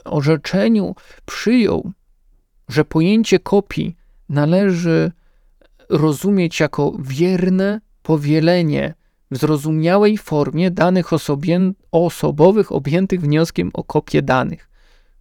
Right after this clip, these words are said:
Kopia tych danych powinna zostać udostępniona, i rzecznik mówi,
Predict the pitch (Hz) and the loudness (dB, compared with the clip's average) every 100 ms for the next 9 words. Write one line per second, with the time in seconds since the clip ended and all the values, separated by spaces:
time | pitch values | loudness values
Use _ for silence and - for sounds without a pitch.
0 | _ - 196 294 285 - 165 208 135 139 | _ 0 2 2 0 0 -2 0 0 0
1 | 165 - - 139 180 202 170 180 180 - | -4 -6 -2 0 2 2 0 -2 -2 -4
2 | - 160 156 - 160 151 - 160 143 135 | -2 0 0 0 -2 -2 -2 0 0 2
3 | 139 240 262 _ _ _ _ _ _ - | 0 -2 -6 _ _ _ _ _ _ -4
4 | 143 139 156 - 160 - 151 147 220 | -2 0 0 0 -2 0 -2 0 -2